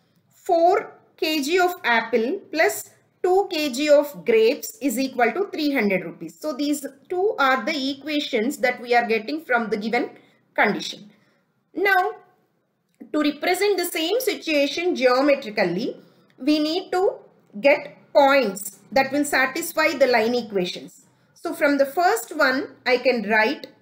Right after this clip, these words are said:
y is equal to one sixty minus two x. Now take different values of x and get different values of y.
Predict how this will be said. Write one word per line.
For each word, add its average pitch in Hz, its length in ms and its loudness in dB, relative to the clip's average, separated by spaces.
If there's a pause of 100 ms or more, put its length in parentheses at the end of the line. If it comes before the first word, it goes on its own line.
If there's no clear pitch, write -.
(240)
y 247 240 2
is 359 260 0
equal 247 500 2
to 277 80 0
one 262 340 0
sixty 311 400 -8
minus 226 580 -2
two 294 180 -2
x. 170 380 -2
Now 269 380 0
take 320 320 -4
different 349 360 -2
values 294 440 0
of 302 200 0 (120)
x - 400 -2 (280)
and 240 240 0
get 320 300 -2 (480)
different 277 480 -2
values 240 460 2
of 269 280 0
y. 185 240 -2